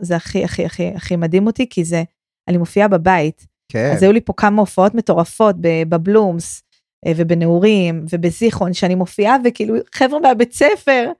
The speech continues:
Speaker 2: גדול.
Speaker 1: חבר'ה שהיו איתי,
Speaker 2: <laughs>
Speaker 1: כאילו, ו-, חבר'ה מהמושב, מהבית ספר,
Speaker 2: <laughs>
Speaker 1: מהחיים, מה-, מהקפה, מה-, וזה
Speaker 2: זה, זה מאכיל אותך סרטים כזה של, "וואי,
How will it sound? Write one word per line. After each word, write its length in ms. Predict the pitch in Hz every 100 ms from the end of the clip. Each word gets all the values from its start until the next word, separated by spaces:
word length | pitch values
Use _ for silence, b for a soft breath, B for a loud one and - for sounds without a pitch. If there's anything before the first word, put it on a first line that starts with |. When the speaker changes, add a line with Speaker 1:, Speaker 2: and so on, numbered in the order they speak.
| _ 123
Speaker 2:
גדול. 280 | - 127 277
Speaker 1:
חבר'ה 260 | 285 269
שהיו 340 | 117 294 285 339
איתי, 180 | - -
Speaker 2:
<laughs> 20 |
Speaker 1:
כאילו, 220 | 302 294 240
ו-, 380 | 262 - _ -
חבר'ה 220 | 277 320
מהמושב, 540 | 320 262 247 - 285 254
מהבית 280 | 247 233 247
ספר, 260 | 285 285 254
Speaker 2:
<laughs> 40 | 240
Speaker 1:
מהחיים, 500 | - 262 277 285 247
מה-, 260 | 226 220 214 B B 220
מהקפה, 600 | 233 - 220 - 294 262
מה-, 160 | 226 - _ _ _ _ _ 175
וזה 440 | 185 175 196 214 117
Speaker 2:
זה, 120 | 127
זה 460 | 123 127 120 117 113
מאכיל 300 | 110 113 127
אותך 200 | 131 120
סרטים 340 | - 107 127 139
כזה 180 | 170 165
של, 220 | 113 104
"וואי, 200 | 110